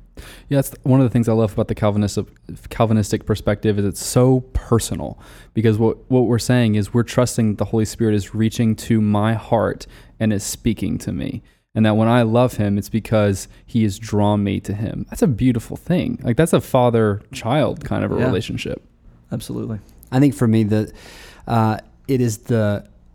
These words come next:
Speaker 3: God's definitions take, uh, the, they're the ones who take precedence. So, uh, definitions of, of good are not my definitions of good, but God's definitions of good.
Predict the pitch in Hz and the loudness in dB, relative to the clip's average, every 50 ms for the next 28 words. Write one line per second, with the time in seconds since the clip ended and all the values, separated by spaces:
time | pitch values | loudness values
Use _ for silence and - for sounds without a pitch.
0 | _ _ - 139 135 123 117 - 120 117 117 120 117 113 - - 131 131 120 110 | _ _ -14 -12 -10 -8 -4 -2 0 0 2 0 -2 -4 -6 -8 -4 -4 -4 -4
1 | - 120 110 107 104 98 - - 95 92 95 95 95 - - - - - - - | -2 -2 -2 -2 -2 -4 -4 -4 -4 -4 -2 -4 -4 -6 -8 -10 -12 -14 -20 -20
2 | - - - 117 104 98 - - - - - - - 120 110 101 95 95 95 98 | -18 -8 -2 -2 -2 -2 -4 -8 -16 -16 -16 -10 -6 -2 -2 0 0 -2 -4 -6
3 | - - - _ - - 120 113 113 107 - 117 123 120 117 113 110 101 - 113 | -8 -10 -16 _ -10 -6 -2 0 0 0 0 0 0 2 2 2 2 2 0 -2
4 | 104 - 113 90 - - 110 104 - - - 98 95 82 - - - 113 104 104 | -2 -2 -4 -4 -2 -4 -4 -4 -4 -6 -6 -6 -6 -6 -6 -4 -2 -2 -2 -2
5 | 101 - - - - - - - 113 110 104 127 123 127 - - 123 120 113 - | -2 -6 -12 -20 -20 -20 -8 -4 -2 -2 -2 0 -2 -2 0 2 2 0 0 2
6 | - 117 110 101 107 104 104 101 101 101 98 - - - 113 110 107 107 - 123 | 0 0 0 2 2 2 2 2 2 0 -2 -4 -6 -4 -2 -2 -2 -2 0 2
7 | 113 110 110 110 104 107 - - - 117 113 107 104 101 101 80 90 107 104 107 | 2 4 2 2 0 -2 -6 -4 0 0 2 2 2 2 2 0 0 0 2 2
8 | 120 117 117 110 - 110 107 101 - - 104 98 101 98 107 - 101 98 101 98 | 2 0 0 -2 -2 -2 -4 -4 -4 -6 -6 -6 -6 -8 -6 -6 -4 -4 -4 -4
9 | 92 110 117 110 104 104 101 104 - 104 101 - 98 95 - - 92 95 95 98 | -6 -4 -2 -2 0 0 -2 -2 -4 -6 -4 -4 -6 -6 -6 -8 -8 -8 -8 -10
10 | - - 92 95 92 98 | -8 -8 -6 -6 -6 -8